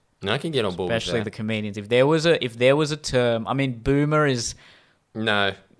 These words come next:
Speaker 2: doesn't
Speaker 1: not
Speaker 2: because
Speaker 1: specific
Speaker 2: there are
Speaker 1: enough.
Speaker 2: people, yeah, there are people, um, in their thirties who still think that the ultimate is, you know, getting a job at Channel Nine or something like
Speaker 1: No,
Speaker 2: that.
Speaker 1: dude, in their twenties.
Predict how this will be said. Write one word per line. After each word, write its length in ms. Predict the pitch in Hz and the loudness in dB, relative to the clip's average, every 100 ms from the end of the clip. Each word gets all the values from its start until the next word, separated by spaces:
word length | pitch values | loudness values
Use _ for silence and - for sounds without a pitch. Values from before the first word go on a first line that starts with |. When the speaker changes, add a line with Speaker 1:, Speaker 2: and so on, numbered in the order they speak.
| 123 | -8
Speaker 2:
doesn't 240 | 131 156 143 | 2 4 4
Speaker 1:
not 60 | 123 | 2
Speaker 2:
because 80 | 120 131 | 2 0
Speaker 1:
specific 160 | 139 110 | 0 4
Speaker 2:
there 160 | 131 | 4
are 60 | 131 | 6
Speaker 1:
enough. 160 | 135 | 4
Speaker 2:
people, 340 | 135 131 131 123 | 2 0 0 2
yeah, 220 | 127 120 | 4 4
there 140 | 117 | 2
are 60 | 123 | 0
people, 580 | 123 135 131 123 120 113 | 0 -2 0 0 0 -2
um, 400 | 123 117 110 107 - - _ _ _ _ - | -2 -2 -4 -10 -16 -20 _ _ _ _ -6
in 140 | 143 | 0
their 160 | 139 131 | 2 2
thirties 420 | 131 131 127 117 | 4 4 4 0
who 60 | 120 | -4
still 840 | - - 135 131 123 123 120 113 _ _ _ _ _ _ _ _ | -6 -4 0 2 4 2 0 -6 _ _ _ _ _ _ _ _
think 480 | - - 131 117 113 | -10 0 0 0 0
that 260 | 120 110 | 0 0
the 180 | 120 113 | -2 -4
ultimate 500 | 117 117 113 117 107 - | -2 -2 -4 -8 -8 -6
is, 400 | 117 107 98 - _ _ - | -6 -6 -8 -14 _ _ -14
you 140 | 123 | -8
know, 140 | 113 107 | -6 -8
getting 420 | 107 113 110 107 | -6 -4 -4 -4
a 60 | |
job 420 | 104 113 101 98 - - _ _ _ _ _ - | -6 -4 -2 -4 -8 -20 _ _ _ _ _ -16
at 240 | 104 98 | -14 -14
Channel 300 | - 110 101 | -10 -8 -6
Nine 300 | 101 98 95 | -8 -10 -10
or 60 | 95 | -12
something 360 | - 101 101 | -14 -14 -14
like 100 | 98 95 | -12 -10
Speaker 1:
No, 60 | |
Speaker 2:
that. 200 | 143 98 | -8 -8
Speaker 1:
dude, 100 | 92 | -8
in 60 | 247 | -8
their 80 | 208 | -8
twenties. 500 | - 214 262 85 | -8 -8 -8 -12